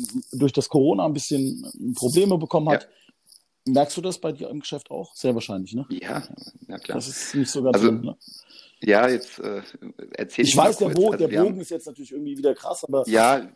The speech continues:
Speaker 1: sorry.
Speaker 2: ganz kurz.
Speaker 1: Ja.
Speaker 2: Also wir haben, wir haben wirklich im, im März, ähm, natürlich auch einen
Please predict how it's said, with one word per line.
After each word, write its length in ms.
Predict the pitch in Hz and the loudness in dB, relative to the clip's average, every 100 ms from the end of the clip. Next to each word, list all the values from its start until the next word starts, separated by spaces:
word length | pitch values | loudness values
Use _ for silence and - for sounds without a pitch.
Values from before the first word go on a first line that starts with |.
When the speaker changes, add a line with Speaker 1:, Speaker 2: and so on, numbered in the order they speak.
| _ | _
Speaker 1:
sorry. 320 | - 127 120 | -10 -6 -6
Speaker 2:
ganz 220 | 110 123 | -8 -14
kurz. 200 | _ 123 | _ -16
Speaker 1:
Ja. 60 | 110 | -14
Speaker 2:
Also 200 | 107 107 | -16 -12
wir 80 | 104 | -10
haben, 240 | 113 87 | -10 -10
wir 60 | 107 | -10
haben 100 | 123 | -10
wirklich 360 | 123 131 - - | -12 -16 -12 -12
im, 160 | 110 | -10
im 160 | - 104 | -12 -12
März, 500 | 98 113 - - - | -8 -10 -12 -18 -14
ähm, 300 | 113 113 107 - | -12 -12 -14 -14
natürlich 420 | 104 - 113 - | -16 -16 -18 -16
auch 80 | - | -14
einen 160 | 101 | -16